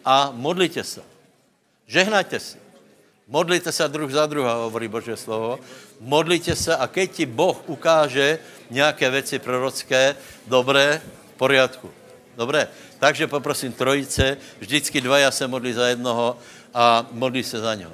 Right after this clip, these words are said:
Hej? A, a keď ti Boh bude něco ukazovat, tak to vyslovíš.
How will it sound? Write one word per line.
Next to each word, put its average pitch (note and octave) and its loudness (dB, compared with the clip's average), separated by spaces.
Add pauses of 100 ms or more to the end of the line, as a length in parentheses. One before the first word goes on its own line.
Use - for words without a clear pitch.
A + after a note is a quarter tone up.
Hej? G#2+ -10
A, B2+ -8
a C3+ 0
keď G3 -4
ti F3 -2
Boh C#3+ 0
bude D#3+ -2
něco D3+ -4
ukazovat, C#3+ -2 (280)
tak C#3 -2
to D#3 -6
vyslovíš. D#3 -4